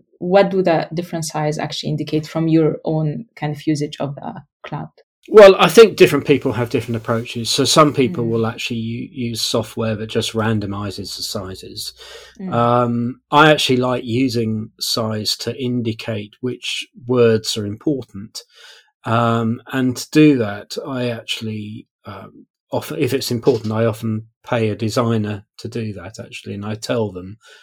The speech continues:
Speaker 2: "Here are the words that I want to be most prominent in the word cloud," but that's not essential.
Speaker 1: Excellent. Okay. And where would we use or kind of place a word cloud in your work?
Speaker 2: Well, I use them in lots of places.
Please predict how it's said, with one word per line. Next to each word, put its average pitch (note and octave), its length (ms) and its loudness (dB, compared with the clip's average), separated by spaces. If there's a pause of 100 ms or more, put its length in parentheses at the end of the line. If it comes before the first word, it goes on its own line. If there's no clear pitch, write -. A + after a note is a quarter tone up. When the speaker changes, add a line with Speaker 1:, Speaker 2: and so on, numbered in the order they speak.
(240)
Speaker 2:
"Here B2 340 2
are A2 40 4
the G#2+ 140 -2
words A2 320 2
that A2 100 -6
I G#2+ 80 -4
want G#2 260 -6
to - 100 -20
be G2+ 280 -10 (420)
most A#2 300 -2
prominent A2 500 -4
in A2+ 100 -6
the G#2+ 80 -8
word G#2 280 -10
cloud," G#2 360 -16
but B2+ 140 -10 (100)
that's - 300 -10
not A2 240 -4 (120)
essential. A2 580 -10 (540)
Speaker 1:
Excellent. D#3 580 -8
Okay. F3 400 -6 (260)
And F#3+ 400 2
where A3 360 8
would B3+ 200 2
we A#3 80 6
use G3+ 360 0
or E3+ 240 2
kind E3+ 180 -4
of D#3+ 160 -12
place E3+ 400 2
a D#3+ 80 2
word D#3 320 0
cloud D#3 340 -6
in D3+ 120 -2
your C#3+ 120 -2
work? D3 260 -4 (800)
Speaker 2:
Well, A#2+ 160 2
I G3+ 100 2
use B3+ 260 4
them F#3 140 4
in E3 100 2
lots C#3 260 2
of A#2 100 -6
places. G#2+ 600 -10